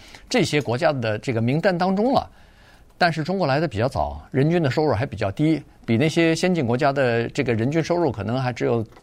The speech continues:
他们的三分之一呢。呃，现在这个情况就到了。这个悲观一点的看法呢，就是从日，这个，这些先进国家把他们的是，呃，这个生育率啊，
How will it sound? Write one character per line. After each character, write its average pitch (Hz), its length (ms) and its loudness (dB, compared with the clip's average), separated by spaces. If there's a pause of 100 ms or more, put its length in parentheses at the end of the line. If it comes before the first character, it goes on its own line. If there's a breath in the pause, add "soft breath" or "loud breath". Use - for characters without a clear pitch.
(120)
他 - 140 -2
们 147 80 -2
的 113 80 -4
三 147 180 -2
分 165 100 0
之 156 160 0
一 180 140 0
呢。 131 160 0 (380 loud breath)
呃， - 120 0
现 190 200 0
在 151 160 0
这 226 180 -2
个 131 80 0
情 107 100 -6
况 110 140 -2
就 104 80 -2
到 101 200 2
了。 - 120 -8 (420 loud breath)
这 - 120 0
个 175 240 4 (240)
悲 247 120 2
观 277 220 0
一 190 40 2
点 117 140 2
的 104 80 -2
看 147 200 -2
法 107 140 -2
呢， 104 120 -4
就 143 160 -2
是 117 400 0
从 170 500 0 (1040 soft breath)
日， - 440 -2
这 151 160 0
个， 127 120 -2 (280)
这 226 240 2
些 127 240 -2
先 170 240 0
进 160 200 -2
国 107 180 -2
家 123 320 0 (500)
把 95 280 0
他 196 220 -2
们 165 220 -2
的 113 120 -2
是， - 300 -6
呃， 120 140 2
这 127 160 -2
个 113 640 -2
生 214 200 2
育 185 80 0
率 180 200 0
啊， 92 160 0